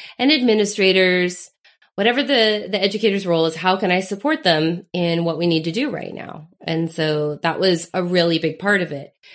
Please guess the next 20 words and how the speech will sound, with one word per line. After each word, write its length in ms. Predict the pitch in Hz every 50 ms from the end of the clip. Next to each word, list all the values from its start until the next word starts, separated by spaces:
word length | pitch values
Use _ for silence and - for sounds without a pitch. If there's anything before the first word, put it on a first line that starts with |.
| - - - - - -
And 240 | - 190 202 208 214
then 360 | 208 202 202 202 208 196 196
really 260 | 330 392 440 453 392
more 160 | 311 254 226
on 100 | 214 190
a 80 | 170 151
personal 560 | - - - 339 403 392 - 311 247 185 165 160
level, 540 | 160 156 151 151 147 143 135 135 135 - - - - - - _ -
this 180 | - 180 -
is 120 | 214 196 -
kind 200 | - 196 190 220
of 80 | 196
where 100 | 190 175
I 60 | 175 175
got 140 | 175 170 -
back 200 | 160 156 147 -
to 80 | - 175
my 340 | 165 147 151 151 147 143 147 147
psychology 580 | - 165 156 - - 143 156 185 202 220 285
roots. 540 | 294 320 349 392 403 - - - - - -